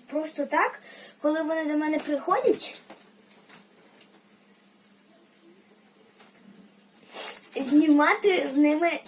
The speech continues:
щось типу фільму. Ну, переважно ми три години знімаємо, виходить трей-, жалкий трейлер цього фільму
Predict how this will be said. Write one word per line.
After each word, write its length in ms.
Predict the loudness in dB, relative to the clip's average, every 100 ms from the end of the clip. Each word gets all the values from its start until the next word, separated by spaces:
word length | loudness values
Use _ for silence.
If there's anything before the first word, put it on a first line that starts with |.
| -6
щось 260 | 0 0
типу 360 | -2 -8 -6 -8
фільму. 440 | -4 -4 -4 -6 -8 -16 -20 -20 -20 -20 -20 _ _ _ -6
Ну, 80 | -2
переважно 500 | 2 6 6 6 4
ми 100 | 2
три 200 | 4 4
години 460 | 4 2 4 2 4
знімаємо, 500 | 2 2 2 2 0
виходить 640 | 2 2 2 -2 -8 -10 -16 -20 _ _
трей-, 480 | -2 2 4 4 2
жалкий 520 | -4 2 4 4 0
трейлер 640 | -12 -4 -2 -2 -2 -2 -4
цього 260 | -8 -8 -10
фільму 440 | -8 -4 -2 -4